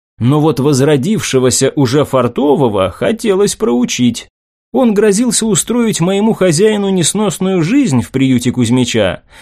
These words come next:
так что я стремился ответить ему тем же.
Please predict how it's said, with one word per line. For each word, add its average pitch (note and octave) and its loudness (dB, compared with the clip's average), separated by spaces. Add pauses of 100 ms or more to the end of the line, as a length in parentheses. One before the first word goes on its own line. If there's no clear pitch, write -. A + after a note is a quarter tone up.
(120)
так F#3 2
что - 0
я F#3+ 2
стремился G#3 0
ответить E3+ -2
ему F3 0
тем F3+ 0
же. F2+ -8